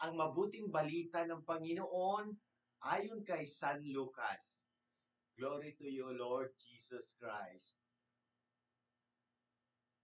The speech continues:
Noong panahong iyon, tumingin si Jesus sa mga alagad at kanyang sinabi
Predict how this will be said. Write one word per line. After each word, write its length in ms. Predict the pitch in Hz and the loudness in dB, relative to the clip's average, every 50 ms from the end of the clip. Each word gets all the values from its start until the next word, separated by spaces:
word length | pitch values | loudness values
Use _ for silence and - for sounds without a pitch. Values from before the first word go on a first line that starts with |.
| _ _ _ _ _ _ _ | _ _ _ _ _ _ _
Noong 320 | 170 202 226 240 247 247 247 | -2 2 4 4 4 2 6
panahong 560 | - 247 233 233 220 214 214 202 196 190 165 | 6 6 8 8 8 6 6 6 4 2 0
iyon, 560 | 170 160 147 135 127 120 117 117 117 120 123 131 139 151 - _ _ _ _ _ _ _ _ _ _ _ _ _ _ _ _ _ _ - | -2 0 2 2 4 4 4 4 4 2 0 -4 -12 -20 -20 _ _ _ _ _ _ _ _ _ _ _ _ _ _ _ _ _ _ 0
tumingin 480 | 170 180 202 202 208 220 233 233 - | 0 2 2 0 2 2 0 0 -2
si 160 | - 226 208 | -2 -2 -2
Jesus 400 | 190 - - 185 180 185 170 - | -2 0 0 2 4 4 4 4
sa 80 | 185 170 | 2 0
mga 320 | 160 156 160 156 151 147 | 0 0 -2 0 2 0
alagad 560 | 131 - 120 117 123 131 131 127 123 120 95 - - _ _ _ _ _ _ _ _ _ _ _ _ _ _ _ _ _ | 2 0 -2 2 4 6 8 8 6 4 2 -2 -10 _ _ _ _ _ _ _ _ _ _ _ _ _ _ _ _ _
at 160 | - 151 - - - | -4 -4 -4 0 0
kanyang 400 | 175 175 165 165 185 208 214 202 | 0 2 2 4 2 4 2 2
sinabi 800 | 190 - - 170 160 147 151 147 143 135 131 135 127 127 123 | -2 -2 -4 -6 0 4 6 6 6 4 2 0 -2 -2 -4